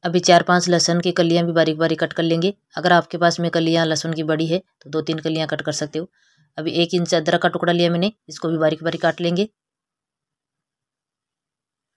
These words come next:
ये देख सकते हो अदरक लहसुन भी कट के तैयार हो गया है। अभी पत्ता गोभी काट लेंगे, यानी बंद गोभी काट लेंगे। बंद गोभी के बिना तो चाउमीन बनता ही नहीं है,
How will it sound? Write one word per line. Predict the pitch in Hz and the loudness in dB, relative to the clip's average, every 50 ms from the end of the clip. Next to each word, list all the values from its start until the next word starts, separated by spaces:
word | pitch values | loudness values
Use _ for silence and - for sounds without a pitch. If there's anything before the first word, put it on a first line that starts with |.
| _ _ _ _ _ _ _ _ _ _ _ _ _ _ _ _ _ - | _ _ _ _ _ _ _ _ _ _ _ _ _ _ _ _ _ -6
ये | 180 | -2
देख | 165 175 165 | 0 0 0
सकते | - 175 170 - | -2 -4 -4 -4
हो | 170 180 185 _ _ _ - | -6 -6 -6 _ _ _ -6
अदरक | 170 170 180 175 165 | -2 0 0 2 2
लहसुन | 175 156 - 170 170 | 0 -2 -2 -4 -4
भी | 160 175 | -4 -4
कट | 170 160 - | -4 -4 -6
के | - 156 | -4 -4
तैयार | - 165 165 | -2 0 0
हो | 170 | 0
गया | 156 165 160 | 0 0 0
है। | 160 180 202 _ _ _ _ _ - | 0 -2 -4 _ _ _ _ _ -10
अभी | 160 170 156 | -8 -6 -4
पत्ता | 160 165 147 - 160 | -4 -4 -2 -2 -2
गोभी | 160 160 151 170 | -2 -2 -2 -2
काट | 165 180 160 156 | 0 -2 -2 0
लेंगे, | 170 170 165 165 196 220 _ _ _ - 165 | -2 -2 -2 -2 -4 -4 _ _ _ -10 -8
यानी | 165 165 156 | -6 -4 -4
बंद | 151 156 156 160 | -2 -2 -2 0
गोभी | 165 160 165 160 | -2 0 0 0
काट | 165 165 151 151 | -2 -2 -2 -2
लेंगे। | 165 165 165 170 196 196 _ _ _ _ _ _ _ _ _ _ _ _ _ _ _ _ _ _ _ _ _ _ _ _ _ _ _ _ _ _ _ _ _ _ _ _ _ _ _ _ _ _ _ _ _ _ _ _ _ _ _ _ _ _ _ _ - | -4 -4 -2 -2 -4 -6 _ _ _ _ _ _ _ _ _ _ _ _ _ _ _ _ _ _ _ _ _ _ _ _ _ _ _ _ _ _ _ _ _ _ _ _ _ _ _ _ _ _ _ _ _ _ _ _ _ _ _ _ _ _ _ _ -4
बंद | 170 180 180 180 | 0 0 2 4
गोभी | 165 180 170 170 180 | 4 4 4 4 4
के | 180 180 | 4 4
बिना | 170 175 175 170 | 4 4 2 2
तो | 170 180 | 2 2
चाउमीन | - 175 160 165 170 170 165 | 0 0 0 0 0 0 0
बनता | 170 160 151 165 | -2 0 0 0
ही | 165 160 | 0 0
नहीं | 170 170 165 | 0 0 0
है, | 170 190 | 0 -2